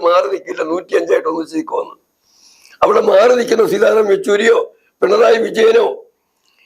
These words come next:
മുസ്ലിം വർഗീയവാദികളോ ഭാരതത്തിലെ രാഹുൽ ഗാന്ധിയോ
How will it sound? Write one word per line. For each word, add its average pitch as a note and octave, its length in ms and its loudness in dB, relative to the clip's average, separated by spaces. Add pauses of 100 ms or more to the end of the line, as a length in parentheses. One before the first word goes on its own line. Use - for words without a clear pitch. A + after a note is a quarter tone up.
(420)
മുസ്ലിം B3+ 400 2
വർഗീയവാദികളോ G#3 720 2 (380)
ഭാരതത്തിലെ G#3 480 0 (760)
രാഹുൽ A#3+ 340 2
ഗാന്ധിയോ G#3+ 280 2